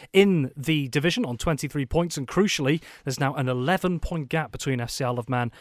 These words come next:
and the relegation zone, the bottom two places. Well, before we take a look at some of the local fixtures, he's been collating all the data furiously in the last few minutes. We'll just get the first words this evening from, uh, Tony Mepham. Well, Tony, very good evening to you.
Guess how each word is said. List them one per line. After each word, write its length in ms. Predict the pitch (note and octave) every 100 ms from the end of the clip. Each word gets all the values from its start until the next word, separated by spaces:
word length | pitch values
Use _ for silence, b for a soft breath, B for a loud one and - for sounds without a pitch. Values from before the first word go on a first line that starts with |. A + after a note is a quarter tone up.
| B
and 220 | C#3 B2
the 240 | A#2 A#2 A2+
relegation 800 | A#2 C3+ B2 - C3+ B2+ - A#2
zone, 240 | A#2+ A2+
the 80 | A#2
bottom 320 | A#2+ - A#2
two 320 | - C3+ A#2+
places. 600 | - C3+ A#2+ - A2 - - B B B
Well, 120 | C3+
before 240 | C3 F3 G#3+
we 80 | G#3
take 200 | F#3+ F#3
a 60 |
look 160 | F#3+ E3+
at 80 | -
some 100 | F#3
of 60 |
the 80 | F3+
local 300 | F#3+ F#3 F3+
fixtures, 320 | F#3+ F#3 G3+
he's 120 | F3
been 180 | D3+ F3
collating 640 | - F#3 F#3 B3+ - G#3
all 140 | E3+ D#3
the 120 | C#3+
data 300 | E3+ D#3+ D#3
furiously 720 | - - G#3+ C4 A#3 - D#3
in 120 | C#3
the 80 | B2+
last 240 | C3 - -
few 180 | C#3
minutes. 300 | B2 D#3 F#3 B B B B B
We'll 100 | F3+
just 240 | A3+ A3
get 160 | G3 E3+
the 160 | F3 E3
first 280 | F3+ D#3+
words 300 | E3+ D#3 C#3
this 180 | - D3+
evening 220 | D3+ C#3+
from, 240 | C3+ D3+ C#3
uh, 160 | C3+
Tony 260 | C3 D#3+ C3+
Mepham. 280 | C3+ - G#3
Well, 80 | E3
Tony, 260 | A#3+ G#3 D#3
very 240 | A3+ G#3
good 160 | D#3+ D3
evening 240 | C3 C#3+
to 160 | - B3+
you. 160 | G3+